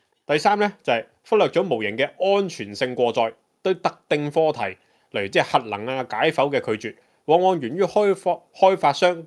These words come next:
過於嚴苛嘅呢一個從人類反胃中強化學習嘅安全設置，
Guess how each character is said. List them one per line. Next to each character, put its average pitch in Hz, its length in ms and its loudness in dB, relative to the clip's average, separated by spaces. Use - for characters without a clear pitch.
過 151 220 4
於 196 140 -4
嚴 110 380 -12
苛 170 400 2
嘅 120 260 2
呢 180 100 -4
一 185 120 4
個 123 220 2
從 107 240 -10
人 101 220 -6
類 110 140 -2
反 - 240 -4
胃 135 160 0
中 160 260 -2
強 95 280 -14
化 120 120 2
學 117 100 -2
習 107 280 -6
嘅 127 180 -6
安 147 140 -2
全 95 220 -10
設 113 120 -12
置， 113 380 -4